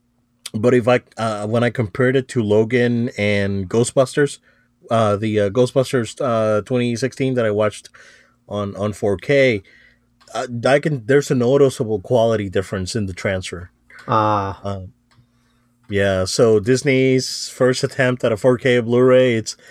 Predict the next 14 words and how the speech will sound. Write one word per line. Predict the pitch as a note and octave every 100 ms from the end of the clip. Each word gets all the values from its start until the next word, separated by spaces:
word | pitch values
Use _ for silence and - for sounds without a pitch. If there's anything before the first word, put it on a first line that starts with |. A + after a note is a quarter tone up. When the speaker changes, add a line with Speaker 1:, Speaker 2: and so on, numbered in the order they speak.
| - -
Speaker 1:
kinda | - B2+
hit | A#2 C3+
and | A#2 A#2
miss. | A2+ A2 - - _ _ _ _
Um, | G#2+ G2+ F#2+ G2 -
sa-, | A2+ - D3 A2+
sound | - D3 D#3+ D#3+ B2+ - - -
is | B2+
good, | - B2 A2+
like, | A2 G2
sound | - A#2 A#2 A#2+
quality | C3+ B2 G#2+
is | F#2+
excellent. | A2 - B2+ A#2